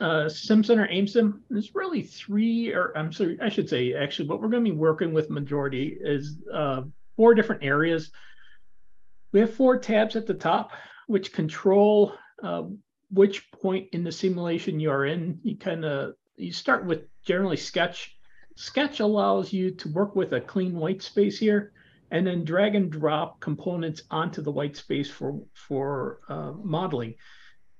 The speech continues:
You do that by using a number of different libraries that are available through the software. And you can see there's, you know, anything from signal control, hydraulics, thermal,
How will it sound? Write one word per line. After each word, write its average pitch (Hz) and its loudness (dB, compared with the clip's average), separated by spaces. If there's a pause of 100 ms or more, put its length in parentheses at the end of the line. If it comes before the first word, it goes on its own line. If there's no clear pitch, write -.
You 160 -4
do 240 4
that 285 0
by 196 2 (180)
using 208 4
a 175 -2
number 202 4
of 190 0
different - -6
libraries 190 2 (300)
that 156 0
are 151 2
available 165 2
through 185 -2
the 160 -4
software. 202 0
And 160 -4 (400)
you 233 -6
can 202 -4
see 320 0
there's, 349 -2 (260)
you 190 0
know, 175 -4
anything 247 2
from 156 -2
signal 247 0
control, 220 6 (220)
hydraulics, 190 2
thermal, 196 4